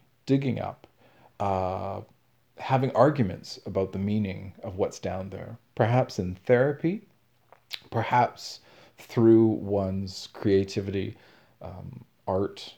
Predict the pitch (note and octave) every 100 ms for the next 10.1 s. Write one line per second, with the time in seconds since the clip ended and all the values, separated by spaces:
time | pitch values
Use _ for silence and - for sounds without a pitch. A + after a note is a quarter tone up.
0 | - - - E2+ - G#2 G#2 _ _ _
1 | _ _ _ _ _ _ _ _ _ -
2 | _ _ - - G2+ - - - A2+ G2+
3 | F#2+ A#2 - A#2+ A#2 A2 - F#2+ F#2+ F2+
4 | - - A2 A2+ F#2 F2+ - _ _ _
5 | F#2+ F2+ F#2 G2 - F2+ - F#2 F#2+ -
6 | F2+ F2+ - - G2 G2+ G2 F#2+ F2+ F2+
7 | F2+ F2+ - _ _ _ _ _ _ -
8 | F#2 F2+ F2+ F#2 F#2+ _ - A2 G#2+ A2
9 | - - - A2+ G2+ F#2 - F#2+ F#2+ -